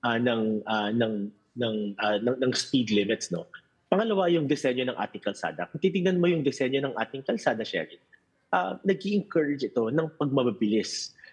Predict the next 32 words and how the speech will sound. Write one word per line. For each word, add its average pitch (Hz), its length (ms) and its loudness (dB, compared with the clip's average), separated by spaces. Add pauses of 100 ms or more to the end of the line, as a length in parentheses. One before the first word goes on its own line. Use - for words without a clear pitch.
(120)
ng 123 160 -2
sasakyan. 95 560 -4
At - 160 -2
again, 151 240 2
babalik 110 400 0
tayo, 139 320 0 (320)
yung, 127 480 -2
yung 143 240 4
speed, 160 480 0
malaki 147 400 2
ang 135 160 -4
contribution 127 640 0
niya 107 160 -4
sa 120 80 0
severity 101 640 -2 (480)
ng, 123 320 0
ng, 131 240 2
ng 127 80 0
mga 120 200 2 (120)
road 104 240 4
crashes. - 720 -4 (240)
At 240 240 -2
dapat - 240 0
tayong 190 400 0
mag-, 143 200 -2 (120)
magdisenyo 98 640 -2 (400)
ng 196 160 2 (320)
mga 170 240 -2
kalsadang 127 400 -2
para 113 240 -2
sa 80 160 -6
lahat. 78 240 -6